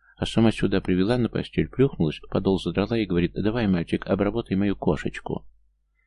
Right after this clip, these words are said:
Я ни в какую. Так она сказала, что ежели я её не трахну, стражу позовёт.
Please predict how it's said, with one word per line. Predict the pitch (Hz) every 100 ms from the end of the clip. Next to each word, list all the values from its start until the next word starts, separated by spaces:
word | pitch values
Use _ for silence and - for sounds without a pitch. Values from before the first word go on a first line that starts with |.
| -
Я | 82
ни | 90
в | -
какую. | 95 - 82 55 50 _ _ _
Так | - 85
она | 110
сказала, | 104 101 101
что | - 101
ежели | 92 92
я | 92
её | 90
не | 90
трахну, | - 123 135 92 85
стражу | - 113 82 -
позовёт. | 64 60 58 50